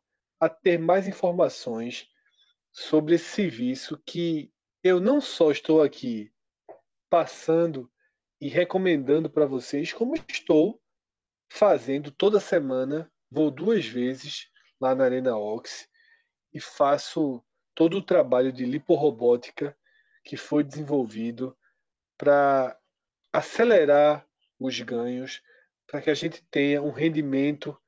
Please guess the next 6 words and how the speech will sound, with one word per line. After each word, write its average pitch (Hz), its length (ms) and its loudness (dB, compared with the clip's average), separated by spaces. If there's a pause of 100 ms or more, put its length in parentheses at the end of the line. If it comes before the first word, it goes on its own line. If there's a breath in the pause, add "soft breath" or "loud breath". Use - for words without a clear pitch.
(220)
físico 147 580 -8
muito 185 340 -4
maior 139 560 4 (480)
durante 131 460 0
os 123 80 -4
exercícios, 127 960 -2